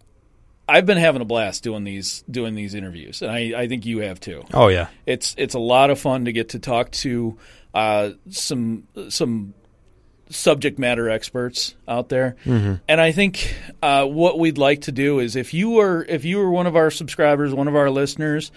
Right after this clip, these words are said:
Speaker 1: uh, and you have an idea for us, or you are a subject matter expert, give us a call and, and get on our, uh, uh, get on our podcast. Let's see if we can get you in here and, and do a, a quick interview with you,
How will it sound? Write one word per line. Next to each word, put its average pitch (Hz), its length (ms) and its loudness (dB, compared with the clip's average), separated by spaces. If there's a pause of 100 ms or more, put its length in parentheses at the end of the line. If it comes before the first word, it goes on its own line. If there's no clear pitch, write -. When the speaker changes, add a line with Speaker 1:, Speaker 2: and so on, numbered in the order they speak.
(340)
Speaker 1:
uh, 113 300 -2
and 135 160 0
you 175 120 4
have 165 120 4
an 151 80 0
idea 131 460 0
for 135 280 0
us, 139 280 -2
or 127 220 -2
you 131 260 0
are 120 240 2
a 156 40 4
subject 147 400 -2
matter 143 240 -2
expert, 165 400 -4 (460)
give 247 160 2
us 277 120 -4
a 220 60 -10
call 120 480 0 (100)
and, 135 540 0
and 143 400 -2 (760)
get 196 120 8
on 214 220 6
our, 196 320 0
uh, 175 240 -4
uh, 202 120 -8
get 202 140 2
on 214 60 2
our 208 160 2
podcast. 196 540 -4
Let's 147 120 -2
see 202 120 -2
if 190 120 -4
we 196 100 -2
can 180 60 0
get 180 200 -2
you 180 80 2
in 175 80 0
here 175 260 0
and, 156 220 -2
and 147 280 0
do 160 280 4
a, 143 160 2
a 143 160 -2
quick 156 260 -4
interview 160 400 -2
with 160 220 -2
you, 165 180 0